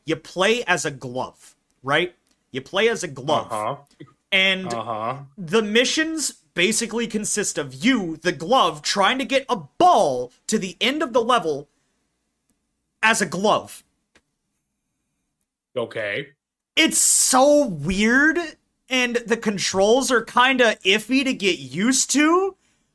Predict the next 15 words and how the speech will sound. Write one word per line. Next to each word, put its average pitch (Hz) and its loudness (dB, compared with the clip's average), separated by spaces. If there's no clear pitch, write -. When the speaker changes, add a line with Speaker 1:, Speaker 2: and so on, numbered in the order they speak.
Speaker 1:
but 254 2
I 247 2
would 294 2
say 294 2
you 302 2
have 214 2
to 220 0
at 190 2
least 202 -4
experience 185 0
it 160 0
once 139 -2
just 196 -2
to 202 4
understand. 170 -2